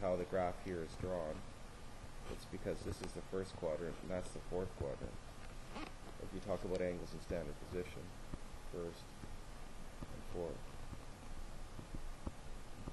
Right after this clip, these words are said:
Okay? That's why. That's actually where that's coming from,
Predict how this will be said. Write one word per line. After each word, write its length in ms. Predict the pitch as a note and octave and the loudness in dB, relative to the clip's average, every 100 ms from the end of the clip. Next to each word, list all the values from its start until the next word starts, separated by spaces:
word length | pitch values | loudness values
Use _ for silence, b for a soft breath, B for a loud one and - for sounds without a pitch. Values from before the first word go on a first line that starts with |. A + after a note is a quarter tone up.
| - - - - - - - - - - F#2 | -2 2 2 2 0 0 0 -2 -4 0 2
Okay? 200 | F#2+ G2 C3 - - - - - - | 4 4 2 2 4 8 8 6 12
That's 280 | E3 E3+ E3 | 12 12 12
why. 300 | C#3 C3 F2 - - | 12 12 10 4 4
That's 180 | B2 D3 | 6 8
actually 300 | C#3+ C3+ C#3 | 6 6 6
where 140 | A#2+ | 8
that's 220 | A#2 F2+ - | 8 6 4
coming 280 | A2 G#2+ G#2 | 4 4 2
from, 120 | - | 2